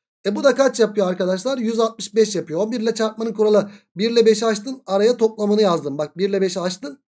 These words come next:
araya toplamını yazdık. Bu. E x'i de böylelikle kaç buluruz? Kök yüz altmış beş olarak buluruz arkadaşlar.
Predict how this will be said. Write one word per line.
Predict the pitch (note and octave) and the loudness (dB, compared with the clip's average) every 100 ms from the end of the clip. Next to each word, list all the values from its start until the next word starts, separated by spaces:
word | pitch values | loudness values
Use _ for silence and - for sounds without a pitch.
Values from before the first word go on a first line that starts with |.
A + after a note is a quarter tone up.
| _ - | _ -6
araya | F3+ F#3 B3+ - _ _ | -2 -2 -4 -8 _ _
toplamını | A3 A3 G#3 G3 | -4 -2 0 0
yazdık. | F3+ C#3 B2+ | 0 -2 -6
Bu. | G3 F#3+ G#2 _ _ - | -4 -4 -4 _ _ -8
E | |
x'i | A#3+ - A#3 | -6 -6 -4
de | C4+ | -2
böylelikle | C4 C4 B3+ A#3+ | 0 -2 -4 -2
kaç | B3+ B3 | -2 -2
buluruz? | G#3 B3 C#4+ - | -4 -4 -6 -6
Kök | A#3+ C4 D4 - _ _ _ | 2 4 4 -2 _ _ _
yüz | F#3+ B3+ G#3 | -4 -2 -2
altmış | A3 A3+ A3 G3+ A#3 | -2 -2 -2 -2 4
beş | G#3 G3+ - | 4 2 0
olarak | A3+ G#3+ B3+ - | 4 4 4 0
buluruz | A3 G#3 B3 | 2 4 4
arkadaşlar. | A3 F#3 E3 D3 C#3+ | 4 4 0 -4 -6